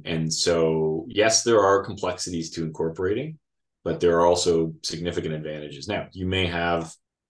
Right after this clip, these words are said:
a spouse who has an equal income of yours, or both of you earn income and always will at the highest tax bracket. And that starts to be,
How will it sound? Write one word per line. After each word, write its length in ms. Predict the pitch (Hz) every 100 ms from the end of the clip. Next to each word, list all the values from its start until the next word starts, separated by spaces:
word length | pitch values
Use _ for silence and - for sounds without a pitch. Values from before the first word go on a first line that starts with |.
| -
a 40 |
spouse 380 | - 82 85 -
who 120 | 82
has 120 | 78
an 100 | 78
equal 300 | 87 90 90
income 300 | 87 87 85
of 160 | 82 80
yours, 400 | 82 82 82 80
or 320 | 76 73 73 _ _ -
both 220 | 87 90
of 80 | 85
you 180 | 85 85
earn 160 | 82
income 480 | 80 82 82 80 82
and 160 | 87 80
always 420 | 90 95 92 87
will 220 | 87 85
at 80 | 82
the 80 | 82
highest 320 | 80 82 -
tax 320 | 80 80 -
bracket. 460 | 80 78 80 78 _ _ _ _ 80
And 120 | 82
that 140 | 90
starts 460 | - 90 92 90 -
to 80 | 85
be, 560 | 82 80 80 80 78